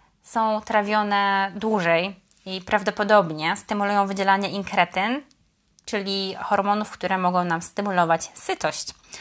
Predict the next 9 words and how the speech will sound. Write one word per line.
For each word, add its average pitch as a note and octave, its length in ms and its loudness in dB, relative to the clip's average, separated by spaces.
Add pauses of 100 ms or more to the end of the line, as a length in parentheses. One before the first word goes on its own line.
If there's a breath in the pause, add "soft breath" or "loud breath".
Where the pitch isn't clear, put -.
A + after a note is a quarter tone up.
(720 loud breath)
Z A3 60 -4
drugiej E4+ 240 4
strony C4 320 2
konsumpcja B3+ 500 2
węglowodanów A#3 600 4
o A3 100 2
wysokim G#3+ 520 2
indeksie G3+ 360 0
glikemicznym, G3 1000 -2